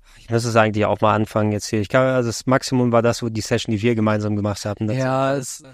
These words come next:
Speaker 2: halt
Speaker 1: es hat, es hat mich schon mehr, äh, abgeholt als, sagen wir mal, äh, One Piece World Seeker.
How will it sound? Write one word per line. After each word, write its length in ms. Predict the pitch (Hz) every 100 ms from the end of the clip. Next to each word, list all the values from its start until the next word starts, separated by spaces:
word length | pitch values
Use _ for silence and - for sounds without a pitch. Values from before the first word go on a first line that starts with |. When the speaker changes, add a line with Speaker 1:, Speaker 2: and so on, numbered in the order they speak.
| -
Speaker 2:
halt 140 | 147 139
Speaker 1:
es 100 | 170
hat, 140 | 190
es 120 | 185 160
hat 160 | 165
mich 140 | 202 165
schon 220 | 156 139
mehr, 440 | 135 151 165 160
äh, 60 | 151
abgeholt 600 | 135 135 - 127 123 131
als, 120 | 120 -
sagen 220 | 120 120
wir 80 | 117
mal, 440 | 120 117 117 117
äh, 120 | 135
One 300 | 113 110 120
Piece 420 | 120 120 113 - -
World 540 | 123 117 123 175 247
Seeker. 680 | - - - 240 - 269 330